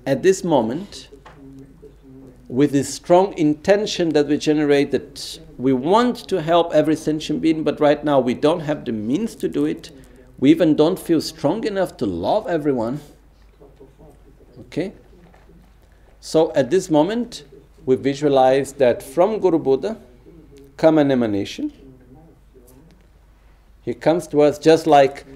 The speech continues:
when from one candle we have a second candle which is lighted.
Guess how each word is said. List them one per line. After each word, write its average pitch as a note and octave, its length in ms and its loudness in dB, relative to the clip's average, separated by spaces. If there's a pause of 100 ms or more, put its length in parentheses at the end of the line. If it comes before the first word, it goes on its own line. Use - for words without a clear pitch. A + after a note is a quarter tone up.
(140)
when C3 560 2
from C3 280 0
one D3+ 260 4
candle C#3+ 540 0
we B2+ 160 0
have B2+ 240 0
a B2+ 60 -2
second C#3+ 500 -4
candle A#2+ 460 -2 (120)
which G#2+ 280 -10
is - 600 -12 (640)
lighted. A#2+ 520 -4